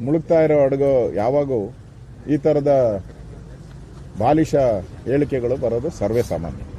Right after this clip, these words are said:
ಈಗ ಮೋದಿಯವರು ಅಕ್ರಮವಾಗಿ ಗೆದ್ದಿದ್ದಾರೆ ಅಂದ್ರೆ ಹಾಕ್ಲಿ, ಅಫಿಡವಿಟ್ ಹಾಕ್ಲಿ ಅಲ್ಲಿ ಕೋರ್ಟಲ್ಲಿ.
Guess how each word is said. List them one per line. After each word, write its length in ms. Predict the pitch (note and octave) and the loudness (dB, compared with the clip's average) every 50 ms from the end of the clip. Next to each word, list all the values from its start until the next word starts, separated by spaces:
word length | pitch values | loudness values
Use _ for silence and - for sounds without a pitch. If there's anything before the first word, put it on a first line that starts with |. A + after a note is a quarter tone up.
| - - - - - | -16 -16 -10 -8 -6
ಈಗ 80 | C3 | -4
ಮೋದಿಯವರು 800 | A2+ A#2+ C#3+ D#3 D3+ E3 D#3+ D#3 D3+ D3+ C#3+ C3+ B2+ A#2+ A2+ - - - - - - - - | -2 0 0 2 2 4 4 4 4 4 4 2 2 0 -4 -6 -10 -16 -20 -20 -16 -10 -10
ಅಕ್ರಮವಾಗಿ 480 | A2+ - - D3+ D3+ D3+ D3 C#3+ C#3 | -6 0 0 2 2 2 2 0 2
ಗೆದ್ದಿದ್ದಾರೆ 480 | A#2+ C#3 C3+ C3+ C#3+ C3+ C3 C3 C3 B2+ | 0 0 2 2 2 2 2 2 2 2
ಅಂದ್ರೆ 180 | C3 C3+ - - | 0 0 -4 -4
ಹಾಕ್ಲಿ, 460 | - B3+ D4 - A#3 G#3+ G3 G3+ E3 | -6 -8 -8 -2 0 0 2 2 0
ಅಫಿಡವಿಟ್ 440 | D#3+ D3+ G3 F3 F3+ E3+ E3 C3+ D#3 | 0 0 2 2 2 0 0 0 0
ಹಾಕ್ಲಿ 260 | D3+ C#3 - D3 C3 | -2 0 0 -2 -2
ಅಲ್ಲಿ 140 | B2 A#2+ A2 | -2 -2 -2
ಕೋರ್ಟಲ್ಲಿ. 440 | - C#3 C#3 B2 - A#2+ A2+ C3+ | -2 -2 -2 -2 -2 -4 -4 -6